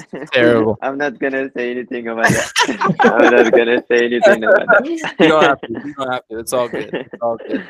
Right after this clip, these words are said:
Speaker 1: <laughs>
Speaker 2: Um, and then, uh, mo-, like, now that you're getting ready, you know, you're, you're crushing at the college level, like you said before. Like, I, a lot of people were expecting you to, and you were ready to go professional.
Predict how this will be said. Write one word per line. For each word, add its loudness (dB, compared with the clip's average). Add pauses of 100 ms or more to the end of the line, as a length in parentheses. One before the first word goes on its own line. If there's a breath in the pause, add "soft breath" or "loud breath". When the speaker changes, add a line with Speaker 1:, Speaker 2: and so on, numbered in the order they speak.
(160)
Speaker 1:
<laughs> -8
Speaker 2:
Um, -2
and -2
then, -8
uh, -6 (120)
mo-, -4
like, -2
now 2
that 2
you're 2
getting -4
ready, -6
you -16
know, -12 (300)
you're, -12
you're -8
crushing 0
at -8
the -14
college -6
level, -8
like -4
you -4
said -2 (180)
before. -2
Like, -12 (440)
I, -8
a -14
lot -2
of -10
people -4
were -6
expecting -10
you -14
to, -8
and -14
you -6
were -6
ready -6
to -12
go -6
professional. -8